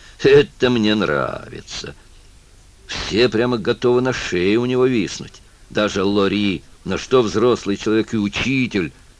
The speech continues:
Это надо было слышать, как он: "Мсье, мсье". И кому? Люсьену Дюмарбру, лабораторному мальчику. Ну и что,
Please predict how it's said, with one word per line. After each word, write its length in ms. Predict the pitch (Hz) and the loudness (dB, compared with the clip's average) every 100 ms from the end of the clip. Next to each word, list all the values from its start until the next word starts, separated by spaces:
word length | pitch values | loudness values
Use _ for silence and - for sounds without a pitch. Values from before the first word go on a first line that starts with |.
| - - - - - | -20 -20 -20 -20 -18
Это 180 | - - | -10 -8
надо 200 | 80 80 | -6 -6
было 160 | 78 73 | -6 -8
слышать, 520 | - 90 135 - - | -6 -4 -2 -4 -6
как 200 | - 92 | -6 -6
он: 120 | 80 - - | -8 -12 -16
"Мсье, 600 | 87 - - 73 73 - - - - | -14 -14 -12 -10 -8 -10 -18 -18 -8
мсье". 800 | 117 - - 92 76 90 - - - | -6 -6 -8 -8 -4 -2 -2 -8 -6
И 120 | 113 | -4
кому? 580 | 110 139 151 160 139 78 - - - - - | 0 0 2 2 0 -4 -12 -20 -20 -20 -6
Люсьену 800 | 92 92 - 87 104 98 95 - - | -4 -2 -4 -2 -2 0 -4 -6 -14
Дюмарбру, 920 | 80 98 95 104 104 92 67 73 69 - - - - - - - | -4 -2 0 0 -2 -4 -6 -6 -6 -8 -20 -20 -20 -20 -20 -6
лабораторному 880 | 107 120 104 101 95 127 110 110 107 | 0 2 2 0 2 2 2 0 0
мальчику. 680 | 107 110 95 71 - - - - - - - - - | 0 0 -2 -4 -12 -14 -20 -20 -20 -20 -20 -20 -14
Ну 120 | 67 | -12
и 60 | 65 | -10
что, 380 | - - 85 | -12 -8 -8